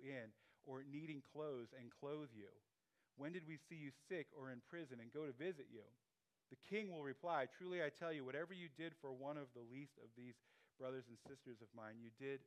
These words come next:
for me." What Jesus is saying here in this parable is this, that I am, Jesus is, not me,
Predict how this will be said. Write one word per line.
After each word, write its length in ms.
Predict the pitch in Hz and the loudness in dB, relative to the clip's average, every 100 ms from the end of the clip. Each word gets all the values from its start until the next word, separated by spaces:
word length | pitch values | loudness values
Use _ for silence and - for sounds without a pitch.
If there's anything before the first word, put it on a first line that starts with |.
| - | -12
for 80 | 117 | -8
me." 240 | 123 120 104 - - - | -6 -6 -8 -18 -20 -12
What 160 | - | -10
Jesus 400 | 139 170 190 185 | -2 -2 -2 -4
is 80 | 156 - | -8 -2
saying 240 | 165 160 | 0 0
here 160 | 139 131 | 0 -2
in 160 | 131 131 | -2 -6
this 160 | - - - | -8 -16 -8
parable 480 | 160 165 127 107 - | 0 2 2 -2 -6
is 80 | 131 117 | -8 -2
this, 240 | 175 117 - - - _ - - 131 | 2 2 0 -12 -20 _ -20 -2 6
that 240 | 135 127 - - | 6 4 -4 -2
I 240 | 151 180 170 160 151 | 2 4 2 0 0
am, 240 | 120 147 170 - 120 | 0 -4 -14 -20 -16
Jesus 460 | 117 127 110 107 98 | -8 -6 -6 -8 -8
is, 220 | 107 110 | -10 -8
not 260 | 113 120 120 | -6 -8 -8
me, 220 | 110 | -12